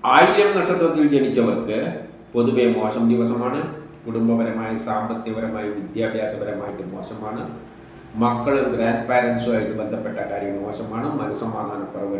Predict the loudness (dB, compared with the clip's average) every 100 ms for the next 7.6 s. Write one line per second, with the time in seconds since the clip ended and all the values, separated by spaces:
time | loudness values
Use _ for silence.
0 | -6 -6 -6 -8 -6 -6 -6 -8 -14 -18
1 | -20 -20 -20 -20 -20 -18 -2 2 4 4
2 | 4 4 4 4 0 -2 0 -2 -2 -4
3 | -2 -2 0 0 2 2 0 0 0 0
4 | 0 0 0 0 -2 -4 -4 -6 -4 -6
5 | -4 -4 -4 -4 -6 -6 -6 -4 -4 -4
6 | -2 -4 -4 -2 2 2 0 -2 -2 -2
7 | -4 -6 -6 -6 -4